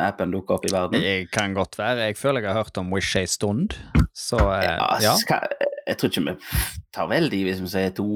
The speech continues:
Speaker 1: år siden, to, tre?
Speaker 2: Ja,
Speaker 1: Ish.
Speaker 2: minst, minst. Gjerne mer.
Speaker 1: Ja. Nei, altså, jeg ble jo da overtalt av, eh, fruen her i huset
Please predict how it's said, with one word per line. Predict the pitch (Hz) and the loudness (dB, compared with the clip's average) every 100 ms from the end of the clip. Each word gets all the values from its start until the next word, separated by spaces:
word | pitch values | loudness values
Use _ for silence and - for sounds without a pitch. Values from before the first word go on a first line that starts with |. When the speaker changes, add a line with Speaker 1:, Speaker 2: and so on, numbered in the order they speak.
| 104 | 0
Speaker 1:
år | 107 | 0
siden, | - 110 190 208 | -2 -2 -2 0
to, | 151 147 143 | -2 0 -2
tre? | - - 320 - _ - | 0 0 0 -4 _ -2
Speaker 2:
Ja, | 65 | 0
Speaker 1:
Ish. | - | 0
Speaker 2:
minst, | - 90 - - - 107 | 0 0 0 -2 -6 -4
minst. | 104 95 92 - - | 0 2 0 -2 -4
Gjerne | 123 107 98 | 0 0 0
mer. | 92 87 - - - _ - - - _ _ _ _ - 107 | 0 -4 -8 -16 -20 _ -18 -16 -20 _ _ _ _ -4 0
Speaker 1:
Ja. | - - _ _ - - - - _ _ 123 | 0 -2 _ _ -20 -20 -20 -20 _ _ -2
Nei, | 117 | -2
altså, | 117 - | -2 -2
jeg | 151 110 | -2 0
ble | 120 | 0
jo | 123 | 2
da | 104 107 101 | 2 0 0
overtalt | 104 92 85 - | -2 -4 -6 -2
av, | 92 90 87 | 0 0 0
eh, | 92 82 - | 0 -2 -4
fruen | - 107 92 82 | -2 0 0 -2
her | 90 92 | -4 -2
i | 90 | -2
huset | 90 85 | -2 -4